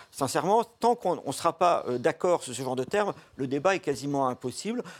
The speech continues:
Je pense qu'encore une fois, c'est un sujet qui est, qui s'est imposé à Emmanuel Macron. Et pour vous répondre là-dessus, je crois que justement, lui,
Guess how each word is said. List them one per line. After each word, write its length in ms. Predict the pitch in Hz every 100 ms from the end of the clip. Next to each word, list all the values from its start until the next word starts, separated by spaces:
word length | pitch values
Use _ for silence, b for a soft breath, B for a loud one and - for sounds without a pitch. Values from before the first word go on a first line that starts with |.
| -
Je 100 | 123
pense 220 | 190 208
qu'encore 280 | 151 135 131
une 60 |
fois, 260 | 123 196 220
c'est 260 | - 165 147
un 80 |
sujet 420 | 131 156 139 160 151 B B -
qui 260 | - 151
est, 240 | 160 151 -
qui 140 | 135
s'est 160 | - 185
imposé 640 | 202 196 180 156 170 156 -
à 80 |
Emmanuel 260 | 123 127 123
Macron. 380 | 117 - 220 254
Et 40 |
pour 280 | - 131 165
vous 140 | 160
répondre 460 | 143 143 143 135 113
là-dessus, 400 | 113 - 220 240 B B -
je 100 | 151
crois 240 | - 202
que 140 | 139
justement, 520 | 135 202 - 175 175 139
lui, 380 | 165 226 202